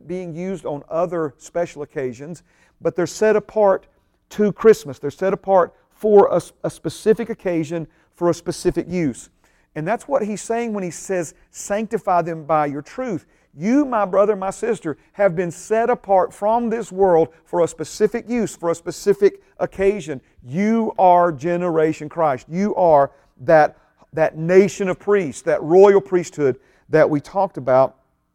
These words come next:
last week. Amen. Now, look at verse eighteen. So this is fourteen, fifteen, sixteen, and seventeen. Verse eighteen, I put it on a slide by itself. It says,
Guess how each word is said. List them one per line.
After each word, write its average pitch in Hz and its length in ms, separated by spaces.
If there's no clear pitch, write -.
last 147 500
week. 135 480
Amen. 143 460
Now, 151 360
look 165 220
at - 160
verse 170 360
eighteen. 151 360
So 131 120
this 165 200
is 202 180
fourteen, 175 500
fifteen, 165 400
sixteen, 160 380
and 160 120
seventeen. 135 520
Verse 165 400
eighteen, 151 580
I 143 60
put 160 160
it 170 80
on 160 100
a 156 40
slide 160 360
by 147 160
itself. 123 420
It 156 160
says, 170 520